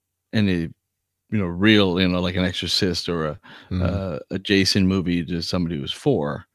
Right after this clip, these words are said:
Speaker 1: 'cause, you know,
Speaker 2: Yeah,
Speaker 1: he's always
Speaker 2: so
Speaker 1: gonna have nightmare issues.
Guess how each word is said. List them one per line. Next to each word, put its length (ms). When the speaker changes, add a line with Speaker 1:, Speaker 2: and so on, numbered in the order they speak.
Speaker 1:
'cause, 440
you 60
know, 240
Speaker 2:
Yeah, 240
Speaker 1:
he's 100
always 180
Speaker 2:
so 60
Speaker 1:
gonna 80
have 80
nightmare 360
issues. 400